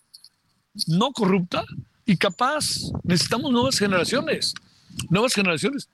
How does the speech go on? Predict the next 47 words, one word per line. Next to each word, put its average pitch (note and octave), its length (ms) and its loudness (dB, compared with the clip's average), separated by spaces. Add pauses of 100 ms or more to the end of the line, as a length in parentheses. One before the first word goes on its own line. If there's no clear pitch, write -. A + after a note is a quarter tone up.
(140)
que F3 120 0
nos E3+ 160 -2
gobiernan F#3 420 0 (220)
y E3+ 120 6
hay A3+ 120 2
que D4+ 120 0
ir - 40 -8
por B3 160 0
ellas. C#4 560 -2 (440)
Pero C3 180 -4
si C3+ 260 -2
de B2 180 -2
manera G3 380 2
paralela F3+ 560 -4 (260)
estamos G3 400 -2
aventando F#3 460 0
toda F#3+ 320 0
la F3+ 120 0
caballería E3+ 440 2
contra - 260 4
la - 80 6
educación - 400 2
superior, F3+ 460 0 (400)
pues - 140 6
yo E3 80 6
quisiera D3+ 200 4
saber C#3+ 220 2
cómo D3+ 160 -2
le C#3 60 -4
vamos C#3 200 -6
a - 40 -8
hacer, A#2+ 260 -2
¿no? A#2+ 80 -14 (760)
Son C4+ 380 0
muchas A#3+ 500 2
cosas G3 480 -2
al D#3 180 -4
mismo G#3 300 -2
tiempo G3 300 -4
las D#3+ 140 -6
que - 60 -12
están E3 260 -4
en C#3+ 60 -6
juego. A2 220 -10 (680)
Y C#3 140 0
cerraría E3 480 0
diciéndole F#3+ 540 -2